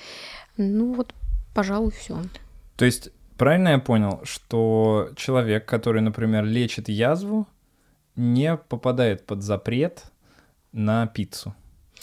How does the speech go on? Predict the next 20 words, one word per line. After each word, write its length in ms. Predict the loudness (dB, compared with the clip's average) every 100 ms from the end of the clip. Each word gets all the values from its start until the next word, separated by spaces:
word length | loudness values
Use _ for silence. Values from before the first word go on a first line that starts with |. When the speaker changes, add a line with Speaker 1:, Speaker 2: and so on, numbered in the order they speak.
| -20 -20 -20 -2
Speaker 1:
Э, 220 | 2 4 4
нет, 320 | 4 4 2
не 100 | 2
попадает. 560 | 4 4 6 4 4 4
Ну, 100 | 4
конечно, 340 | 4 4 4
если 320 | 4 4 4 4
он 300 | 4 4 0
съест 380 | 0 2 2 0 -2
там 180 | -2
пиццу 340 | 2 0 2 -2
с 60 |
перчиком 460 | 2 2 2 0 -2
халапеньо, 640 | 2 2 4 4 6 6
наверное, 460 | 4 2 4 6 6
ему 180 | 6 6
будет 300 | 4 4 6
не 120 | 8
очень 300 | 6 4 -2
приятненько. 680 | 0 2 2 4 2 0